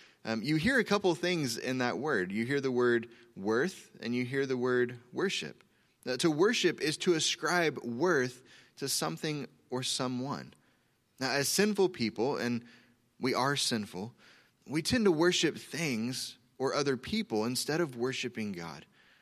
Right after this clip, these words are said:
Now, maybe you're thinking to yourself, "Well, that's not true of my life. You know, I don't worship anything else."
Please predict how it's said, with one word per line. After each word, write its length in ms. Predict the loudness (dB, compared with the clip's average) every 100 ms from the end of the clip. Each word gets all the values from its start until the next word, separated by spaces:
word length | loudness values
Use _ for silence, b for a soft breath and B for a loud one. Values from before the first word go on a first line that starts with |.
| b b -8
Now, 120 | -2
maybe 520 | 2 2 4 2 0 -8 _ -10
you're 140 | -6
thinking 340 | -4 -4 -2
to 60 | -2
yourself, 380 | -2 -2 -4 -4
"Well, 80 | -6
that's 200 | -4 -4
not 160 | -4
true 380 | -6 -4 -2 -2
of 180 | -4 -6
my 180 | -4 -2
life. 360 | -2 -4 -6
You 60 | -6
know, 60 | -6
I 40 |
don't 160 | -4 -4
worship 340 | -6 -6 -10
anything 440 | -12 -12 -12 -12
else." 220 | -12 -12